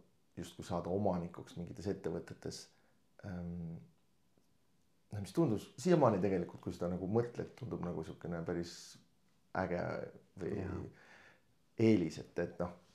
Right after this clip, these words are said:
Speaker 1: kuskil teises valdkonnas sa ei saa kellegi teise perekonnaliikmeks astuda niisama või sa ei saa tööle minna kuhugi. Aga et sa võid põhimõtteliselt praegu minna kööki, on ju, ja hakata Apple'i aktsionäriks, et, ähm, arvuti taha. Et, et see oli nagu üks selline hetk, kus ma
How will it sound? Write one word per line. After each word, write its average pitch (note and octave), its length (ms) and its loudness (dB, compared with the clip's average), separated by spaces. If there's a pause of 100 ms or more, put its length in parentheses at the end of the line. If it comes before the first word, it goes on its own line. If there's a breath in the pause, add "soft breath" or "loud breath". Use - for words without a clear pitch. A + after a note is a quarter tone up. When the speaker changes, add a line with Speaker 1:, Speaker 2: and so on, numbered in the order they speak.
(420 soft breath)
Speaker 1:
kuskil G#2+ 280 2
teises G#2 300 8
valdkonnas F#2 540 6
sa F#2 100 4
ei F2+ 60 2
saa F#2+ 160 6
kellegi F2+ 260 2
teise F#2 240 0
perekonnaliikmeks F2+ 960 0
astuda F2+ 320 -6
niisama F2+ 400 -2
või F2+ 140 -4
sa F2+ 80 0
ei F2 80 -2
saa E2 100 -4
tööle F#2 320 4
minna E2+ 240 -2
kuhugi. F2 320 -2 (640 soft breath)
Aga F2 180 0
et - 80 -8
sa - 100 -4
võid F2+ 200 -2
põhimõtteliselt F2+ 560 -2 (800)
praegu F2 320 2
minna F2+ 340 2
kööki, G2+ 380 2
on F2 100 -2
ju, F2+ 80 -2
ja F2 140 -2
hakata - 400 -4
Apple'i F2 260 0
aktsionäriks, E2 560 -6
et, - 220 -10
ähm, F2 160 -2 (560)
arvuti E2+ 260 -2
taha. E2+ 220 -2 (1200 loud breath)
Et, - 320 -2
et A2 220 10
see D#3+ 140 12
oli A2 100 6
nagu G#2 140 4
üks - 160 0
selline G2+ 240 6
hetk, G#2 180 0
kus - 160 -6
ma F2+ 80 2